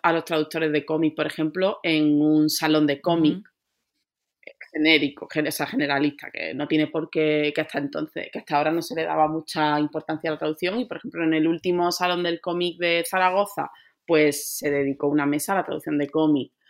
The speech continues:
Speaker 1: Eh, en el Salón del Cómic de Barcelona también se ha hecho ya hace unos años. Y, bueno, eso, pues, nos ha brindado la posibilidad de ir a varios sitios en España, también fuera de España.
Speaker 2: Ujú.
Speaker 1: Hemos estado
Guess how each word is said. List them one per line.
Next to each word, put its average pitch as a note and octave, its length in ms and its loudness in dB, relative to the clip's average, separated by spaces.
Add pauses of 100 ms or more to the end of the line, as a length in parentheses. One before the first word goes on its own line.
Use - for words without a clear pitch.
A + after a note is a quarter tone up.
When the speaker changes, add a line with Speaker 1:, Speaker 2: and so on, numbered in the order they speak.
(160)
Speaker 1:
Eh, D3+ 440 4
en D3 80 4
el C#3+ 60 2
Salón C#3+ 220 0
del D#3 100 0
Cómic D#3+ 180 2
de D#3+ 80 2
Barcelona D#3 420 0
también D#3+ 260 0
se G3 220 -8
ha G3+ 40 -4
hecho E3 240 -6
ya D3 200 0
hace D3 220 -6
unos D3 180 0 (100)
años. D3+ 340 0 (720)
Y, G3+ 560 4
bueno, E3+ 320 4
eso, A3+ 260 -4
pues, E3+ 120 2
nos D3+ 140 2
ha C#3+ 60 2
brindado D3+ 280 2
la D3 60 0
posibilidad D#3+ 520 0
de F3+ 140 4
ir E3 120 2
a D#3+ 40 0
varios E3 280 -2
sitios A3 380 -2
en G#3 80 -2
España, A#3+ 560 -2
también E3+ 340 4
fuera E3 200 -2
de D3 80 0
España. A3+ 500 -2
Speaker 2:
Ujú. - 80 -12 (320)
Speaker 1:
Hemos F3 260 0
estado D#3+ 800 2